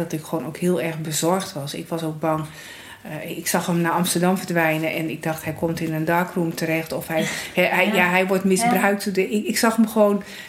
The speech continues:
Speaker 1: daar maak je dan zorgen om. Dat je kind gewoon op, nou, niet zozeer het verkeerde pad, maar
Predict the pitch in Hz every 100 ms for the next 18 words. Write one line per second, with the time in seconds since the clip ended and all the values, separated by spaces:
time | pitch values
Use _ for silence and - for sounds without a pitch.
0 | - 202 - 208 208 208 208 208 208 214
1 | 226 180 175 175 185 190 196 208 196 -
2 | 180 175 185 190 214 214 - - 196 190
3 | 190 - 190 180 180 247 214 214 190